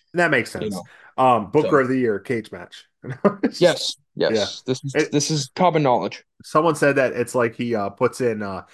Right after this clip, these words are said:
Speaker 1: he, he puts his cards into, uh, like, T E W, one of those booking simulators, and
Speaker 2: Yeah.
Speaker 1: tell-,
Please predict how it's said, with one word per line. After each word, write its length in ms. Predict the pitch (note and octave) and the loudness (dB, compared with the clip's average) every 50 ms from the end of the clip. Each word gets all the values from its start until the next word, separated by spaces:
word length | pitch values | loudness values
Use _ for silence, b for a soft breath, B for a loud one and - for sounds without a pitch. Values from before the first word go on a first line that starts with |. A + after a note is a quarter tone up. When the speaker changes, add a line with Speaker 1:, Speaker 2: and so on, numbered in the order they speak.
| b b b b b _ - | b b b b b _ -20
Speaker 1:
he, 100 | - - - - - - | -18 -18 -18 -8 -2 -2
he 80 | D3 | 0
puts 200 | C#3+ D3+ D3 C#3 | 2 2 0 0
his 140 | C3 B2 - | 0 -4 -4
cards 400 | - - A#2+ A2 A2+ A#2 A2 A2+ | -2 -2 0 2 2 0 -2 -4
into, 440 | A2+ G#2+ G#2 - - A2 G#2 G2+ G2 | -6 -6 -6 -6 -4 -2 0 0 0
uh, 180 | F#2 F2 F2 F2+ | -2 -2 -4 -4
like, 180 | F#2+ F#2 F#2+ | -4 -6 -6
T 140 | - - C3 | -6 -4 -2
E 220 | B2+ A#2 A2+ A#2 A2 | -2 -2 -2 -2 0
W, 340 | G#2+ G2 G2 G#2+ A2 A2 G#2+ | 0 0 0 0 -2 -2 -2
one 120 | G#2+ A2 | -2 -2
of 60 | G#2+ | -2
those 120 | G#2 G2+ - | -4 -6 -6
booking 320 | - G2+ G2+ - A2 A2 | -6 -6 -6 -6 -6 -8
simulators, 680 | G#2 - A#2 A2 A2+ A2 A2 A2 A2+ A2 A2+ A2+ - - B B B B B B B | -4 -4 -2 -2 0 0 2 2 2 2 0 0 -4 -12 B B B B B B B
and 100 | - A#3 | 4 4
Speaker 2:
Yeah. 160 | G#3 C3+ G#2+ | 4 4 4
Speaker 1:
tell-, 180 | - A2+ - | 2 -2 -4